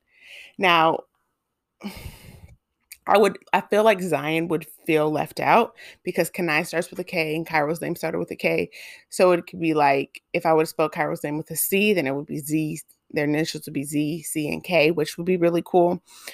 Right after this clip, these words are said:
But I really love Kani. I could spell it with a C, just like you could spell Cairo with a C.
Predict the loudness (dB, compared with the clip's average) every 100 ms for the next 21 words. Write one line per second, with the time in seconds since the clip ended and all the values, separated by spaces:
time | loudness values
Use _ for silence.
0 | -20 _ 4 6 6 6 6 4 6 6
1 | 4 0 2 2 2 0 0 -2 -2 -6
2 | -6 -10 -10 -12 _ 2 4 4 0 -2
3 | -4 -4 -4 -4 -6 -10 -20 -10 -2 -2
4 | -2 -4 -4 -4 -10 4 6 6 4 0
5 | 2 2 0 -4 -10 -4 -2 0 -2